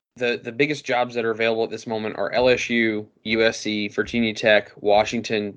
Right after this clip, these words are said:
T C U, and Washington State. I mean, I mean, and there, there are other jobs that are under that. Like, it, everyone, everyone is assuming that M-, uh, Miami is gonna fire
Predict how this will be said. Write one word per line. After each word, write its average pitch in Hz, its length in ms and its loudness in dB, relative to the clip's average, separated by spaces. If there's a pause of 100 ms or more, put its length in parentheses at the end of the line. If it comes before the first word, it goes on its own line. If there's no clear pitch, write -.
T 117 200 -2
C - 180 -6
U, 107 300 2
and 101 100 -4
Washington 101 640 0
State. - 400 -6 (640)
I 135 80 2
mean, 120 160 0
I - 20 2
mean, 135 160 4
and 131 100 0
there, 127 280 2
there 131 140 0
are 131 40 6
other 135 160 4
jobs 120 300 2
that 117 100 0
are 107 160 -6
under 131 280 2
that. 120 360 0
Like, 110 220 -4
it, 104 160 -4
everyone, 120 420 0 (220)
everyone 117 380 -2
is 107 180 -4
assuming 117 500 0
that - 160 -2
M-, 107 120 -8 (100)
uh, 107 100 -4
Miami 113 440 2
is 107 60 -2
gonna 107 160 -2
fire 110 540 0